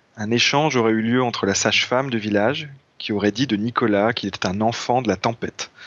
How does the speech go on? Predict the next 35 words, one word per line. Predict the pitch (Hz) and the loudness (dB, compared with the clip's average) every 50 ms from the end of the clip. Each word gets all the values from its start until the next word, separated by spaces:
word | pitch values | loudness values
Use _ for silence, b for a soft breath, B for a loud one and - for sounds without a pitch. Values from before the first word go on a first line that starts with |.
| B B B B B B | B B B B B B
Sa | - - - 98 | -6 0 0 0
mère | 101 110 123 127 | 2 2 2 2
aurait | 117 95 104 104 | 0 0 0 -2
répondu | 104 104 101 - - 113 104 113 131 | 0 -2 -4 -6 -6 -8 -6 -6 -6
non | 123 113 110 113 117 127 135 | -4 -2 -2 0 0 0 0
de | 131 117 | 0 2
la | 98 107 110 | 2 2 2
lumière. | 110 107 101 95 87 80 78 - - _ _ _ _ _ B B B B B B B B B B B B B B B _ _ - | 2 0 0 -2 -4 -6 -8 -10 -14 _ _ _ _ _ B B B B B B B B B B B B B B B _ _ -20
Donc | - - - | -20 -8 -2
voilà, | 101 95 - - - | -2 -2 0 -2 -2
ça, | - - - - - - - | -4 -4 -4 -4 -6 -4 -4
ça | - - 101 | 0 0 0
place | - 131 127 135 - - | 2 2 0 0 0 -2
un | 113 107 | -4 -2
peu | - - 127 127 | 0 -2 0 2
le, | 120 113 104 | 2 2 2
la | 104 107 104 | 2 2 2
légende | 107 120 120 117 113 127 135 139 | 2 2 2 2 2 0 0 2
du | 127 120 | 0 0
personnage, | 117 117 107 - - 98 92 87 - | 0 0 -2 -2 -4 -6 -8 -10 -10
quoi. | - - - - _ _ _ _ _ _ _ _ _ - | -12 -12 -16 -18 _ _ _ _ _ _ _ _ _ -4
Pendant | - 131 156 | 0 0 2
sa | 165 - 170 151 | 2 2 0 0
jeunesse, | 139 143 135 143 151 170 185 185 - - | 2 2 2 2 2 2 2 0 0 0
il | 120 | 0
y | |
a | 110 | 0
plusieurs | - - - 151 147 156 151 139 | -2 -2 -6 -2 0 0 0 0
événements | 131 113 117 113 110 113 117 135 143 | 2 0 0 0 0 0 0 0 -2
qui | 131 - 104 | -4 -6 -6
vont | 104 | -6
marquer | 101 95 95 - - | -4 -6 -6 -4 -6
toute | 127 - 120 - | -6 -4 -4 -4
sa | - 107 | -4 -4
vie. | 95 92 95 107 123 143 131 | -4 -6 -4 -2 -2 -2 -2